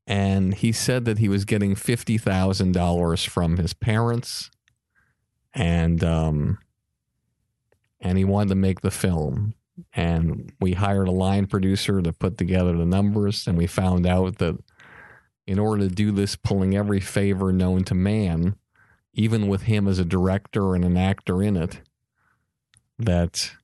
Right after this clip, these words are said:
the budget would be a hundred thousand dollars. And I'd always been told by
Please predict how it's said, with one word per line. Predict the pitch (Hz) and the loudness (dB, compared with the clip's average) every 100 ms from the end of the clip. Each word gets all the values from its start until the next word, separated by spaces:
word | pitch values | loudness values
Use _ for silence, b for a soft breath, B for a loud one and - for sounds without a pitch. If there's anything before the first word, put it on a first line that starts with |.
| _ _ _ _ - | _ _ _ _ -6
the | 101 | -4
budget | 98 107 98 98 | 0 0 0 -2
would | 92 87 | 0 0
be | |
a | 92 | 0
hundred | 92 107 98 92 | 0 0 0 0
thousand | - 90 90 90 87 | 0 0 2 2 2
dollars. | 85 82 65 - - - - _ _ _ _ _ _ _ _ _ _ _ _ _ _ _ _ _ _ _ _ - | 2 0 -2 -6 -8 -8 -16 _ _ _ _ _ _ _ _ _ _ _ _ _ _ _ _ _ _ _ _ -4
And | 98 98 101 98 - _ _ _ _ _ _ _ _ _ _ _ - | 0 2 2 2 -2 _ _ _ _ _ _ _ _ _ _ _ -6
I'd | 104 117 | -2 0
always | 143 135 107 | 0 0 0
been | 104 | 0
told | 101 - 117 117 101 90 | 0 0 2 2 0 0
by | 98 90 90 87 50 | 0 2 2 0 -2